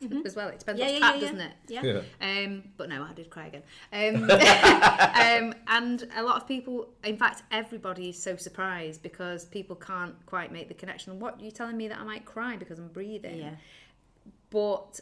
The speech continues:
Speaker 2: I'd need to ask Jess and Nick and Josh what it is that actually, 'cause I've never actually, like, picked the brains fully about it. They do explain it at the beginning, but there's something about that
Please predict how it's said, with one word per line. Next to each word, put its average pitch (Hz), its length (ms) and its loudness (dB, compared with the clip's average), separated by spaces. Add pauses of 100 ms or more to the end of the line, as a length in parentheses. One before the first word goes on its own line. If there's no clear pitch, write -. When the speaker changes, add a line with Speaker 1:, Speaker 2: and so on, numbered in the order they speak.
Speaker 2:
I'd 208 100 -6
need 311 200 -4
to 240 80 -8
ask 202 180 -10
Jess 185 240 -14
and 165 140 -14
Nick 170 180 -14
and 160 120 -14
Josh 165 320 -12
what 180 160 -6
it - 100 -14
is 147 420 -12 (680)
that 170 180 -10
actually, 165 420 -8
'cause 190 100 -16
I've 190 120 -8
never 214 220 -8
actually, 165 440 -10 (680)
like, 170 220 -14
picked 208 220 -14
the 170 60 -12
brains 175 340 -10
fully 175 260 -8
about 156 340 -12
it. 156 120 -14
They 175 80 -12
do 185 160 -6
explain 170 360 -12
it 165 40 -16
at 135 60 -14
the 151 60 -12
beginning, 180 400 -12
but 175 220 -12
there's - 320 -16
something 240 340 -10
about 208 300 -12
that - 160 -14